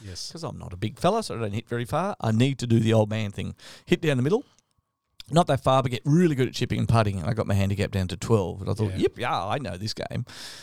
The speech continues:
Speaker 2: And then I, um, had a small injury and had to stop playing for two months. And then it went.
Speaker 1: It goes
Speaker 2: <laughs> It
Speaker 1: quick,
Speaker 2: goes
Speaker 1: bud.
Speaker 2: so
Speaker 1: It goes
Speaker 2: quick.
Speaker 1: so fast.
Speaker 2: It goes so, but
Speaker 1: It's the chipping and putting.
Speaker 2: that's all
Speaker 1: It,
Speaker 2: it
Speaker 1: it's,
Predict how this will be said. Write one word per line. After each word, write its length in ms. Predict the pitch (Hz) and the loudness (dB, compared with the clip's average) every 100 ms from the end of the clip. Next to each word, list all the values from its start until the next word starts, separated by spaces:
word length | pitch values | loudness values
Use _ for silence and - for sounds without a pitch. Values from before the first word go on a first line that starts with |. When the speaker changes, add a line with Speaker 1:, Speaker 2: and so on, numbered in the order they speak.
| - | -10
Speaker 2:
And 200 | - 113 | 0 4
then 120 | 117 117 | 4 4
I, 440 | 113 113 110 110 - | 4 2 -2 -6 -2
um, 400 | 117 110 110 104 | 4 4 4 2
had 180 | 110 107 | 0 0
a 60 | |
small 280 | - 123 117 | -4 -4 -2
injury 300 | 120 113 117 | -2 -4 -4
and 80 | 104 | -4
had 100 | 110 | -4
to 60 | |
stop 220 | - - - | -2 -2 0
playing 320 | 110 113 107 | 2 2 -2
for 80 | 107 | -2
two 180 | 131 | 0
months. 460 | 131 147 - - - - | 2 2 0 -6 -6 -4
And 600 | 113 117 117 117 113 107 | 0 2 2 2 0 -2
then 220 | 117 113 | -4 -4
it 200 | 101 - | -10 -8
went. 280 | 92 - - _ - - - - - | -10 -10 -18 _ -8 -8 -8 -10 -2
Speaker 1:
It 120 | 160 | 4
goes 200 | 156 170 | 8 8
Speaker 2:
<laughs> 0 | |
It 40 | - | 6
Speaker 1:
quick, 240 | - 165 | 4 4
Speaker 2:
goes 100 | - | 4
Speaker 1:
bud. 140 | 135 151 | 4 4
Speaker 2:
so 140 | 226 | 0
Speaker 1:
It 80 | 233 | 2
goes 100 | 151 139 | 4 4
Speaker 2:
quick. 80 | - | 6
Speaker 1:
so 200 | 147 151 | 6 6
fast. 520 | - 127 120 147 139 - | 6 2 0 -4 -8 -12
Speaker 2:
It 140 | - - - | -12 -10 -10
goes 160 | 190 | -8
so, 100 | - | -8
but 160 | 175 175 | -2 2
Speaker 1:
It's 160 | 180 | 4
the 80 | - | 6
chipping 340 | - 254 269 311 | 6 6 6 6
and 100 | 262 | 4
putting. 340 | 139 131 156 - | 2 2 0 -6
Speaker 2:
that's 220 | - 110 | -8 -2
all 160 | 123 123 | 2 6
Speaker 1:
It, 160 | 135 143 | 6 6
Speaker 2:
it 60 | |
Speaker 1:
it's, 160 | 151 185 | 6 4